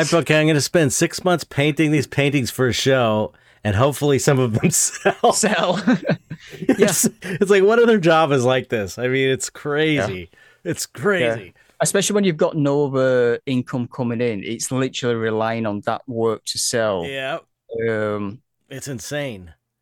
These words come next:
Speaker 2: it is insane, but
Speaker 1: <laughs>
Speaker 2: it's a cra-, it's kind of been crazy because since I've started working with Dan and the gallery, it's kind of changed my whole perspective on what work I'm doing, and it's kind of put this new life of enjoyment into it.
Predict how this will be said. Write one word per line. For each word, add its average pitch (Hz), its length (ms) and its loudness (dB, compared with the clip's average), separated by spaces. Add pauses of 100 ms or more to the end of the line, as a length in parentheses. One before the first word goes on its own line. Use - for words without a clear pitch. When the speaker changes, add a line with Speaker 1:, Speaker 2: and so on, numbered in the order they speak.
Speaker 2:
it 123 120 0
is 147 160 0
insane, 135 320 0
but 147 180 -2 (200)
Speaker 1:
<laughs> - 120 -6 (500)
Speaker 2:
it's 139 220 -4
a 156 60 -4
cra-, 180 240 -4
it's - 200 -4
kind 196 220 -2
of 180 60 -4
been 160 180 0
crazy 156 360 -2
because 117 220 -4
since - 400 -2
I've 156 140 -6
started 120 340 -4
working 120 380 -2
with 117 80 -6
Dan 113 160 -4
and 107 240 -6
the 107 100 -10
gallery, 104 600 -4 (1300)
it's - 600 -4
kind 131 180 -4
of 117 80 -6
changed 127 260 -2
my 117 120 -2
whole 113 340 -2
perspective - 600 -6
on 104 220 -2
what 107 200 -6
work 117 360 0
I'm 98 200 -6
doing, 110 340 -4
and 95 240 -6 (140)
it's 117 200 -14
kind 127 160 -10
of 110 120 -12
put - 100 -12
this - 140 -10
new 113 200 -4
life 107 320 -8
of - 80 -20
enjoyment 113 480 -4
into 107 280 -8
it. 80 160 -6